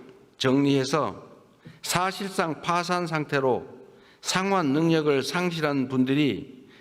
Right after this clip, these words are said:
다시 정상적인 경제 활동에 복귀할 수 있는 기회를 부여해 드리려고 합니다. 성실하게 상환 중인 소상공인 여러분들에게는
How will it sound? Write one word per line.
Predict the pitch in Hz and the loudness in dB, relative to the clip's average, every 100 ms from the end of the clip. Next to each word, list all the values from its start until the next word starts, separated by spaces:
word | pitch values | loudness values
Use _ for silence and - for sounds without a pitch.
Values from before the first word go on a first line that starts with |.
| _ - | _ -4
다시 | 160 165 165 98 - - - _ _ _ - | -4 -2 -4 -6 -8 -20 -20 _ _ _ -2
정상적인 | 120 135 143 160 143 127 113 92 - | 0 2 0 -2 -2 -2 -2 -4 -2
경제 | 117 123 139 | -2 0 -2
활동에 | 139 127 120 113 107 95 | -2 -4 -6 -6 -4 -4
복귀할 | - 123 - - 147 131 | -4 -6 -6 -2 -2 -2
수 | - 131 | -4 -4
있는 | 113 107 | -2 -4
기회를 | 110 127 113 131 110 71 - - - - - | 0 0 2 0 -2 -6 -16 -20 -20 -18 -4
부여해 | 113 113 107 107 104 | 0 2 2 -2 -4
드리려고 | 101 101 98 95 113 | -4 -2 0 0 -2
합니다. | 107 90 85 78 - - - _ _ - _ _ - - - - | -4 -6 -10 -16 -20 -20 -20 _ _ -20 _ _ -20 -20 -20 -14
성실하게 | - 165 170 165 165 147 135 | -2 0 0 -2 -2 -2 -2
상환 | 123 151 151 143 | -2 0 0 0
중인 | 139 143 127 98 - - | 0 0 0 -4 -8 -10
소상공인 | 135 135 135 135 131 127 120 110 | -2 0 0 -2 0 0 0 0
여러분들에게는 | 107 123 117 117 110 113 120 147 135 85 | 0 0 0 0 0 0 2 0 0 -4